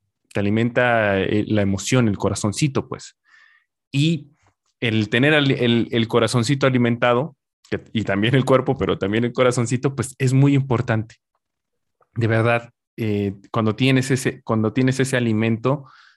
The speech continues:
de tu pasión, eh, la, la, la vida cambia. O sea, realmente estás, eh, a, a un paso de, a disfrutar,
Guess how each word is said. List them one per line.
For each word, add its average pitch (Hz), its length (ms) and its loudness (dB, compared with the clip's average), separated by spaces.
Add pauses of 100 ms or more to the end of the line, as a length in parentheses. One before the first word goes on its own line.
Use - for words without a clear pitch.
(100)
de 101 140 -4
tu - 120 -6
pasión, 127 560 -4 (460)
eh, 101 560 -4 (160)
la, 110 260 0
la, 110 260 -2
la 107 140 -2
vida 113 280 -2
cambia. 143 380 -2
O 107 60 -6
sea, 107 140 -2
realmente 120 560 -2 (800)
estás, - 560 -4 (160)
eh, 104 280 -6
a, 104 240 -4
a - 200 -2
un 127 200 0
paso 123 280 -2
de, 127 320 0 (340)
a 101 360 -2
disfrutar, 113 580 -4